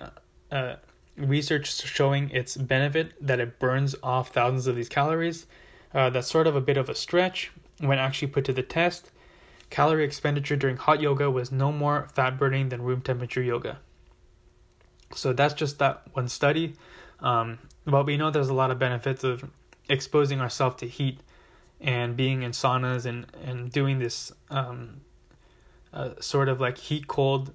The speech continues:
contrast. We know this is very important for our overall health. And although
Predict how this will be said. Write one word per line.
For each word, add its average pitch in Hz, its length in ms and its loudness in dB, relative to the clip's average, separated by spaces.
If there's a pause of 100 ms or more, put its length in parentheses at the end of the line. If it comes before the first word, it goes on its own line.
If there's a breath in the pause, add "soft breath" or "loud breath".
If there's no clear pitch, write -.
(100)
contrast. 139 600 0 (120)
We 139 220 0
know 135 140 2
this 127 140 -2
is 123 140 -2
very 123 240 0
important 127 460 0
for 123 260 0
our 120 120 -2
overall 123 400 -4
health. 165 360 2 (520 loud breath)
And 127 200 -2
although 139 400 4